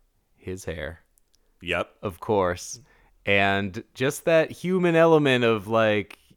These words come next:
Speaker 1: you know, I, that was, that was the one thing I did. I didn't like how my hair looked. Now I look like me.
Speaker 2: Mm-hmm.
Speaker 1: I like that. Everybody wants to look like them. Nobody likes this. And him, uh,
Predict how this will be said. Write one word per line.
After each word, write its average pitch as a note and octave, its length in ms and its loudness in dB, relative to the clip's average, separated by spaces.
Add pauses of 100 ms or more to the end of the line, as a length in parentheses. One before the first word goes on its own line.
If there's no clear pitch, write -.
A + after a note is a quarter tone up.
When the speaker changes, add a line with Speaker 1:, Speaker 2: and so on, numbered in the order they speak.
(160)
Speaker 1:
you B2+ 140 -8
know, B2+ 360 -2 (240)
I, - 140 -6
that D#3+ 200 -4
was, D#3+ 140 -4
that D#3 140 4
was D#3 120 2
the D3 100 0
one C3 340 2
thing G2+ 240 -4
I F2+ 100 -2
did. - 320 -16 (560)
I - 60 -20
didn't D#2 220 -16
like F2 220 -6
how F#2 160 -2
my E2+ 140 -6
hair C#3+ 200 -2
looked. E3 360 -4 (140)
Now F#2+ 200 -2
I F#2+ 100 0
look F#2+ 240 -8
like F#2 240 -6
me. - 300 -16 (120)
Speaker 2:
Mm-hmm. E2 360 -14
Speaker 1:
I A#2 60 -6
like A2+ 260 0
that. - 220 -12 (800)
Everybody B2+ 260 0
wants F#2 200 -6
to F2+ 60 -16
look - 220 -16
like - 240 -12
them. A#1+ 300 -12 (180)
Nobody B2+ 220 -8
likes E2 380 -16
this. - 340 -20 (680)
And G2+ 640 -4 (720)
him, G#2 380 -6
uh, G2 380 0